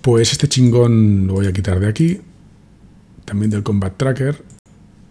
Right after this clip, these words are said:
Y nada, ¿qué hacéis?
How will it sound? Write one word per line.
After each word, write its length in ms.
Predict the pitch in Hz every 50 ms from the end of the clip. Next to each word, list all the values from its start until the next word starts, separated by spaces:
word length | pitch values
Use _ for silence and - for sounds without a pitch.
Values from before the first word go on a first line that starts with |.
| - - _ - _ - - - - - - - - - - - - - - - - - - - - - - - - - - - - - - - - - - - - - - - - - - - - - -
Y 100 | - 147
nada, 220 | 147 123 123 165 156
¿qué 80 | 165
hacéis? 420 | 151 - 110 165 160 - - -